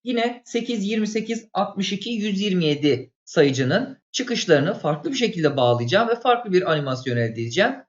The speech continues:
Hemen devreyi hızlıca değiştiriyorum. Evet, devrede böyle bir değişiklik yaptım. Aslında benim orijinal dört çıkışım şunlar. Bu, bu, bu, bu. Hadi yanına ilk üç tane daha eklemiştik.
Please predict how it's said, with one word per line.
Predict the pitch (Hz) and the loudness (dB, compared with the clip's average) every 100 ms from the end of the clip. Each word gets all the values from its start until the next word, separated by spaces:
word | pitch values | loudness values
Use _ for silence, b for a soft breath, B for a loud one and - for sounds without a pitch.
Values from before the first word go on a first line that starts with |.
| _ | _
Hemen | - 214 190 240 | 0 2 2 2
devreyi | 233 185 139 156 233 - _ _ | 4 4 4 2 0 -6 _ _
hızlıca | 220 151 156 220 | -4 -2 2 4
değiştiriyorum. | 190 170 - 113 98 95 _ _ _ _ _ _ | 4 2 -2 -4 -4 -4 _ _ _ _ _ _
Evet, | 240 165 - | 4 4 4
devrede | 254 247 202 156 208 240 - _ _ | 2 6 4 4 2 2 -8 _ _
böyle | 202 254 208 | 0 2 4
bir | 190 165 | 4 4
değişiklik | 180 175 190 190 180 | 2 2 -2 -6 0
yaptım. | 139 120 - 233 - | 2 2 0 -4 -2
Aslında | 269 269 220 202 | -4 0 0 4
benim | 220 208 220 | 4 4 0
orijinal | 226 214 202 202 202 | 2 2 4 2 4
dört | 214 214 | 4 2
çıkışım | - - 302 285 | -2 -6 -4 -2
şunlar. | 185 135 123 156 | -2 2 2 2
Bu, | 185 185 - _ | 2 2 -2 _
bu, | 175 196 - _ | 2 2 -2 _
bu, | 233 254 220 | 0 0 4
bu. | 156 98 - _ _ | 4 4 -6 _ _
Hadi | 240 254 | 0 2
yanına | 226 214 202 185 - _ - | 2 4 4 2 -4 _ -10
ilk | 196 | -6
üç | 233 - | -4 0
tane | 220 185 170 | 2 4 4
daha | 185 | 2
eklemiştik. | 147 135 143 135 123 135 | 2 0 0 -2 -2 -6